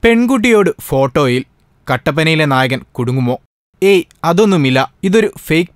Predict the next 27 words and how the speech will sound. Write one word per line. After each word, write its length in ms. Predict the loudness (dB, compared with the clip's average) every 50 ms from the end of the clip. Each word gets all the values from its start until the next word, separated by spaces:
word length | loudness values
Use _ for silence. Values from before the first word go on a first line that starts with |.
| -6
പ്രൊഫൈൽ 320 | -4 -4 -4 -2 -4 -4 -4 -2
കളിയാണ്. 420 | -2 -2 0 0 0 0 0 -2 -4 -6 _ _ _ _ _ _ -6
വിഷ്ണു 360 | -4 -4 -4 -4 -6 -6 -6 -4
ഉണ്ണികൃഷ്ണൻ 440 | -4 -4 -4 -4 -6 -6 -4 -4 -6 -6 _ -4
ആള് 220 | -2 -2 0 -2 -4 -4
പുലിയാണ്. 420 | -4 -2 0 2 2 2 0 -2 -4 _ _ _ -6 -2
വെറും 260 | 0 0 0 0 0
പുലിയല്ല, 420 | -2 0 0 0 0 0 -2 -4 -4 -4
ഒരു 140 | -4 -4 -4 _ -6
പുള്ളിപ്പുലി 520 | -4 -2 -2 -2 -2 0 -2 0 0 0
തന്നെയാണ്. 380 | 0 0 0 0 0 0 -2 -4 _ _ _ _ _ _ _ _ _ -2 0
ആദ്യം 340 | 2 2 4 2 0 -2
കഥയെഴുതി 600 | -2 -2 -2 0 0 2 2 2 2 2 0 -2 -2 -4
അഭിനയിക്കാൻ 500 | -4 -2 -2 -2 -2 -2 -2 -2 -2 0
തീരുമാനിച്ചത് 580 | 0 0 0 0 0 -2 -2 -2 -2 -2 -2 -4 _ _ _ _ -4 0
അമർ 280 | 0 2 2 0 0 -2
അക്ബർ 280 | -6 -4 -2 -4 -4 -2 -4
അന്തോണിയിലായിരുന്നു. 840 | -4 -2 0 0 0 2 2 2 2 2 2 0 0 0 -2 -4 -4 _ _ _ _ _ _ _ -6
അന്ന് 200 | -4 -2 -2 -2 -4
സംവിധായകൻ 600 | -6 -6 -6 -4 -2 -2 0 0 0 0 0 -2 -4 -2
നാദിർഷ 400 | -2 -2 0 -2 -2 -2 -2 -2
പറഞ്ഞു, 360 | 0 0 0 0 -2 -2 -4 -8 _ _ _ _ -4
"മോനെ, 280 | 0 0 2 2 0 0 -2
അത് 160 | -2 -2 0
വേണ്ട. 280 | 0 0 0 0 0 0 -2 -4 _ _ _ _ -2
ഈ 80 | -2 0
സിനിമ 360 | 2 2 2 2 2 0